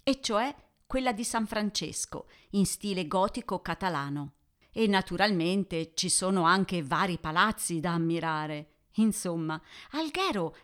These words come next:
è un mix di stili e culture diversi. Adesso facciamo una passeggiata sul lungomare, magari con un bel gelato, e qui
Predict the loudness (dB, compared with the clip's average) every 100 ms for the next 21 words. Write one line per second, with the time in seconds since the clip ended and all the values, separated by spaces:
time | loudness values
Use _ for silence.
0 | _ 0 2 2 2 0 -4 -6 -6 -2
1 | -2 -2 -4 -2 0 0 0 -2 -2 -4
2 | -4 -6 -2 -2 -2 -4 -6 -10 -10 -10
3 | -10 -16 _ _ _ _ _ _ -6 -2
4 | 0 0 0 -2 -2 -2 2 4 6 6
5 | 2 0 0 4 4 4 2 2 4 4
6 | 4 4 2 0 -2 -8 -12 -16 -8 -2
7 | 0 4 6 6 4 -2 -4 -2 2 4
8 | 2 0 0 2 4 2 -2 -10 -12 _
9 | _ _ -6 -4 -2 0 0 -2